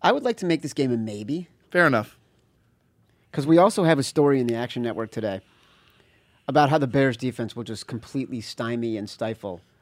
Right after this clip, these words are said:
Speaker 1: the Buccaneers offense. And that
Speaker 2: I mean,
Speaker 1: worries me.
Speaker 2: listen, it does worry me too, because the Buccaneers don't even try to run the ball. They don't even attempt it. So, yeah, it's co-,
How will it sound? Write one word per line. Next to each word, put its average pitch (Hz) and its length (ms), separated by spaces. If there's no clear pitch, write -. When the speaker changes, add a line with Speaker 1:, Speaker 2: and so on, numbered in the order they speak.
Speaker 1:
the 107 440
Buccaneers 113 460
offense. 123 460
And 120 440
that 135 100
Speaker 2:
I 175 40
mean, 175 120
Speaker 1:
worries 120 220
me. 98 160
Speaker 2:
listen, 175 360
it 170 140
does 180 220
worry 170 260
me 151 160
too, 202 160
because 123 220
the 131 60
Buccaneers 165 440
don't 147 160
even 117 200
try 151 380
to 107 60
run 113 200
the 92 60
ball. 80 300
They 143 100
don't 196 260
even 156 400
attempt - 400
it. - 120
So, 131 440
yeah, 156 360
it's 113 260
co-, 135 100